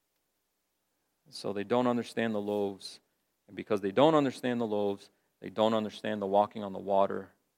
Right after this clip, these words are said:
either. They're just astounded. Now they know it's not a ghost. That eliminates that possibility, but they still don't know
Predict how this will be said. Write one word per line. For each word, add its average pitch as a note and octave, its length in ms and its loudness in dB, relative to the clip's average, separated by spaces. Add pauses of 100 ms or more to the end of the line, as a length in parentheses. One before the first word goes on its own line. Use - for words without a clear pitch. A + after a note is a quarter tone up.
either. A#2+ 400 -2 (1160)
They're G#2+ 100 -6
just A#2 180 -8
astounded. A2 540 -4 (840)
Now C#3+ 180 12
they G#3 100 10
know D#3 160 8
it's C#3+ 120 0
not B2+ 140 8
a A#2 60 4
ghost. D3+ 380 6
That A#2+ 100 8
eliminates B2+ 460 2
that C3 200 8
possibility, A2 580 0
but G#2 180 -8
they A2 80 -2
still C#3+ 280 -2
don't B2 200 0
know A2 340 -2